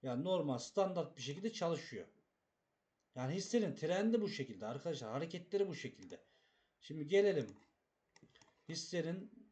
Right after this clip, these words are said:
destek ve dirençlerine. Ya dikkat etmek lazım. Çünkü aşağıya bir anda getirebilirler. Aşağı şurayı kırarsa getirirler.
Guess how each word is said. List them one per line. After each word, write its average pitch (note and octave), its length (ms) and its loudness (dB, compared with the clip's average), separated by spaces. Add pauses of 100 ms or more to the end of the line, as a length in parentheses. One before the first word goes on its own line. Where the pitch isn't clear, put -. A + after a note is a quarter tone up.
(100)
destek E3+ 520 2
ve F3 160 -2
dirençlerine. D#3 800 0 (1300)
Ya E3 260 -4
dikkat B3 360 4
etmek C#3 480 -4
lazım. B2+ 400 0
Çünkü G3 320 -2
aşağıya F#3 560 2
bir F3 80 0
anda D3+ 180 0
getirebilirler. D#3+ 920 -4
Aşağı C#3 380 -2
şurayı C3+ 300 -2
kırarsa E3+ 340 0
getirirler. A#2+ 600 -8